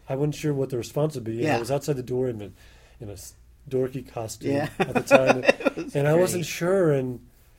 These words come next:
Speaker 1: sure enough, I mean, Avatar really changed. I think that was the big moment.
Speaker 2: Yeah.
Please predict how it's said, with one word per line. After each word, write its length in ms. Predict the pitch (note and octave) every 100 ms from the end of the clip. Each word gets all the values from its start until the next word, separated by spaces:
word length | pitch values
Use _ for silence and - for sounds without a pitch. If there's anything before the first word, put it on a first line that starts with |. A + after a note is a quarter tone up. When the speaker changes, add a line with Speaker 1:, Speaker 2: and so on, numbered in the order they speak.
| - _ _ -
Speaker 1:
sure 260 | - F3+
enough, 200 | F3+ E3+
I 20 | D#3
mean, 160 | D3
Avatar 480 | F3+ G#3+ A#3+ - F3+
really 500 | D3+ D#3+ F3 F#3 D3+
changed. 600 | - - D3+ D3+ - - -
I 100 | -
think 220 | D#3 A3 C3+
that 200 | C#3 D#3
was 180 | B2+
the 80 | B2
big 300 | G#2 B2+ A#2+
moment. 420 | A2+ B2 G#2+ G2
Speaker 2:
Yeah. 220 | B2 A2+